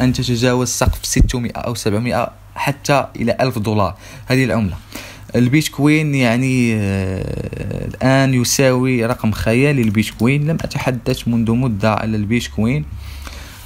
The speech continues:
البيتكوين يعني، آه، يمكن أن يصل إلى، إلى رقم مائة ألف دولار البيتكوين. نعم، يعني خبراء في التريدين وفي بورصة وول ستريت،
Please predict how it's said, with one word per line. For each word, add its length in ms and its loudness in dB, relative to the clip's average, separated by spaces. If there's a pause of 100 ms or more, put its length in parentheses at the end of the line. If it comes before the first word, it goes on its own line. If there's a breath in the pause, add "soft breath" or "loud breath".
البيتكوين 640 4
يعني، 440 4
آه، 580 2 (240)
يمكن 600 2
أن 160 4
يصل 360 2
إلى، 480 2 (340)
إلى 220 6
رقم 260 0 (720 loud breath)
مائة 260 4 (140)
ألف 200 0
دولار 360 0 (160)
البيتكوين. 520 0
نعم، 280 0
يعني 180 0
خبراء 680 0 (360)
في 80 -4
التريدين 640 0 (400 loud breath)
وفي 500 2
بورصة 420 0
وول 160 2
ستريت، 640 0